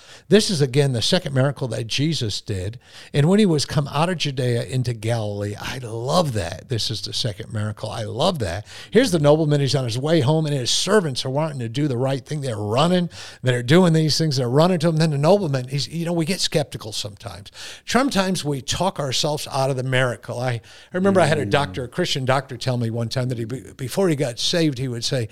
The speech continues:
Speaker 1: "Man, and, and like one out of a hundred people, tumors disappear, completely disappear." It's just, yeah,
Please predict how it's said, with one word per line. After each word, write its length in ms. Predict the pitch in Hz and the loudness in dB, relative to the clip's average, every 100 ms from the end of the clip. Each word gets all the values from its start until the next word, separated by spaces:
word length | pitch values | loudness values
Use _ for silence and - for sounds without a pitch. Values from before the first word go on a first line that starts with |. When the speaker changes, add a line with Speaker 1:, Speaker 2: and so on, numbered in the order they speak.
| - - - | -10 -18 -10
Speaker 1:
"Man, 340 | 139 180 180 147 | 0 2 4 0
and, 200 | 135 131 | -4 -6
and 180 | 139 135 | -6 -4
like 180 | 131 | -4
one 160 | 156 196 | 0 4
out 140 | 196 | 4
of 60 | 165 | 2
a 40 | |
hundred 300 | 151 175 151 | 0 -2 -2
people, 260 | - 165 - | -2 -4 -4
tumors 520 | - - 185 131 98 | -2 2 2 2 -4
disappear, 560 | - 110 - - 87 - | -6 -6 -6 -10 -12 -16
completely 400 | 101 170 131 104 | -10 -8 -6 -8
disappear." 560 | 95 - - 104 - _ _ _ 131 127 | -10 -12 -12 -18 -20 _ _ _ -20 -12
It's 160 | 131 | -4
just, 180 | 143 - | -2 -2
yeah, 280 | - 113 | -2 -4